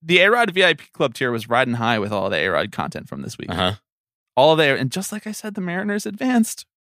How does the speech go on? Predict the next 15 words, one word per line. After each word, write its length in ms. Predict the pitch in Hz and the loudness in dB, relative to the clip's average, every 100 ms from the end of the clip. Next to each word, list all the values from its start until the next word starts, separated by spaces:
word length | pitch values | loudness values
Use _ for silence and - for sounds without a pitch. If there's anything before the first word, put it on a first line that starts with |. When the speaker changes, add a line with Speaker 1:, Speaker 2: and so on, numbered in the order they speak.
| _ | _
Speaker 1:
We're 120 | 135 135 | -2 0
getting 200 | 190 190 | 0 0
closer 340 | - 180 - | 4 4 4
and 140 | 220 220 | 0 2
closer 360 | 254 277 233 | 2 2 0
to 80 | 220 | -2
Speaker 2:
God 100 | 190 | -2
Speaker 1:
him 100 | 190 | -2
just 140 | 185 | -4
Speaker 2:
damn 80 | 190 | -4
it, 40 | 190 | -2
Speaker 1:
being 140 | 196 | -2
Speaker 2:
dude. 180 | 180 170 | -2 0
Speaker 1:
fucking 560 | 165 214 - 233 226 175 | -2 0 -2 -2 -2 -2
weird. 540 | 262 320 294 262 262 | 2 4 4 4 0